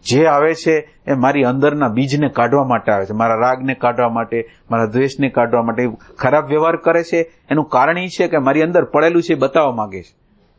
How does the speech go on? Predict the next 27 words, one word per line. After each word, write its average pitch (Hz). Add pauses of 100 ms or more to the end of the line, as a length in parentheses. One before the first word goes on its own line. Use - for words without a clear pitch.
(500)
એટલે 107
ભગવાનનો 151
સંકેત 196
આવો 185
છે 104 (520)
કે 131
આપણી 143
અંદર 180
પડેલા 170
બીજ 160
છે -
એને 170
દેખાડવા 151
માંગે 139
છે. 98 (220)
હવે 143
આપણે 156
આ 156
બીજને 151
કાઢી 135
નાખવા 175
માંગીએ 151
છીએ 143
કે 120
રાખવા 127
માંગીએ 95
છીએ, -